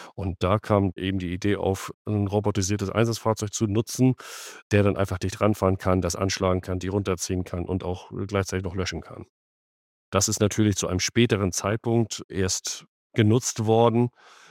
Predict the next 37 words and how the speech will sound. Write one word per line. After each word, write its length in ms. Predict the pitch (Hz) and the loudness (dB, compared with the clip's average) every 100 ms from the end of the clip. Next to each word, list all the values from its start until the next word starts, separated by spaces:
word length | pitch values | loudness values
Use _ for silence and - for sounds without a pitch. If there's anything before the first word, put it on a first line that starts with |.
| - _ | -20 _
aber 240 | - 95 95 | 0 2 2
trotzdem 420 | - 101 104 98 | -2 -2 2 2
war 140 | 90 | 2
das, 260 | 90 87 - | 0 -2 -6
äh, 60 | - | -4
waren 360 | 92 90 92 | -4 0 2
das 160 | 101 - | 2 2
gute 220 | 127 113 | 2 2
Erkenntnisse. 800 | 95 - 117 95 85 - - - _ | 2 2 2 2 -2 -8 -10 -16 _
Also, 300 | 104 85 80 | -12 -12 -12
das 160 | 95 95 | -12 -10
sind 180 | 104 101 | -10 -6
ja 100 | 98 | -2
immer 220 | 107 104 | 2 2
so 140 | 98 | 2
Dinge, 520 | 92 101 113 110 107 85 | -2 2 4 6 4 2
neue 400 | 101 98 98 98 | -4 -4 -2 -2
Innovationen, 840 | 98 101 92 90 - 110 101 107 101 - - - - - - | -2 -2 -4 -6 -2 2 4 4 2 -8 -20 -18 -20 -18 -4
die 80 | 98 | 0
man 360 | 92 92 92 | 2 2 2
ja 120 | 92 95 | -2 -2
selber 300 | 95 107 98 | 2 4 4
überlegt, 440 | 98 95 104 101 | 2 2 0 -2
ob 100 | - | -8
man 120 | 90 | -6
sich 160 | 90 92 | -6 -6
das 380 | 87 - - - _ | -4 -2 -2 -6 _
anschafft 560 | 107 107 - 104 - | 0 0 0 0 0
oder 220 | 98 98 | -4 -2
eben 160 | 90 95 | -2 -6
auch 180 | 90 - | -6 -4
nicht. 320 | 104 117 - | -2 -2 -6
Da 60 | 87 | -8
gibt 200 | 98 92 | -6 -6
es 120 | 90 | -4
ja 120 | 90 | -4
natürlich 440 | 85 87 87 - | -4 -8 -12 -14